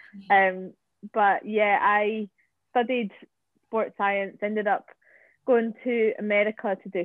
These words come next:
Speaker 2: Camp America, and absolutely loved it.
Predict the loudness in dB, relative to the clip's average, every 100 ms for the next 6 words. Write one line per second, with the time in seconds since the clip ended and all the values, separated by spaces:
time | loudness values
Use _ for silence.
0 | -4 -8 -8 -2 2 2 0 0 4 4
1 | 4 0 _ _ -8 -6 -4 -8 -8 -10
2 | -6 -2 -4 -4 -2 0 -2